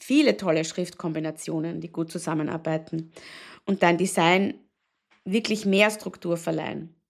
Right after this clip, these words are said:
ohne es zu überladen. Das geht. Da muss man sich ein bisschen damit beschäftigen, sozusagen.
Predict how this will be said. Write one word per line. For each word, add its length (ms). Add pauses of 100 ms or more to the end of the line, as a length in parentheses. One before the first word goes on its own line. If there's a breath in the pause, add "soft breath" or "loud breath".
(100)
ohne 380
es 160
zu 120
überladen. 640
Das 380
geht. 420 (800 loud breath)
Da 80
muss 160
man 80
sich 180
ein 120
bisschen 460
damit 280
beschäftigen, 580
sozusagen. 800